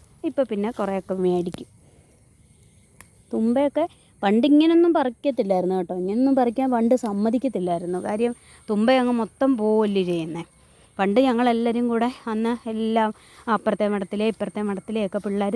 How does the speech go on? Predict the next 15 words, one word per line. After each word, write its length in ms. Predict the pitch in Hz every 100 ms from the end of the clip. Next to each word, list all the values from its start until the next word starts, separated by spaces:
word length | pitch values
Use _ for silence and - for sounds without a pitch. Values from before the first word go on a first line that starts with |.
| 233
എല്ലാവരും 340 | 202 208 214 208
കൂടെ 120 | 196 190
വന്നിട്ട് 320 | 185 185 302 - - - 214
ഇങ്ങനെ 180 | 214 202
ഓരോ 200 | 196 214 220 226 -
പൂവായിട്ട് 500 | 190 196 196 196 202 196
തന്നെ 220 | 190 233 208
ഇറുത്തിറുത്ത് 540 | 196 - 190 175 277 - -
പറിക്കുമായിരുന്നു. 580 | 262 233 - 196 175 170 - - -
അപ്പോൾ 140 | 220 269 262
എല്ലാവരും 320 | 269 294 311
കൂടെ 120 | 311 269
ഉള്ളപ്പോൾ 240 | 254 262
നമുക്ക് 200 | 254 240 226
ബോറടിക്കത്തുമില്ല. 800 | 208 220 196 185 170 170 175